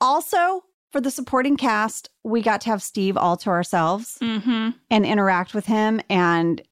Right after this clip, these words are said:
Speaker 1: as Michael Scott and our characters. And it just was a frickin'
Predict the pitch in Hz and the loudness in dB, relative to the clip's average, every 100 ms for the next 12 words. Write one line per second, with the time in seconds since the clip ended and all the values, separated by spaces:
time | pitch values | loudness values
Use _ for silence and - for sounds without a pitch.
0 | _ 214 185 180 185 180 196 185 - 185 | _ 0 0 2 0 0 -2 -4 0 0
1 | 185 185 170 - 185 180 196 185 170 170 | 0 -2 -4 0 0 0 0 -2 0 -2
2 | 170 - 98 151 226 196 202 - 185 - | -2 -2 0 2 2 0 -4 -2 -4 -4
3 | _ - 214 - 220 220 196 | _ -4 -4 0 0 0 0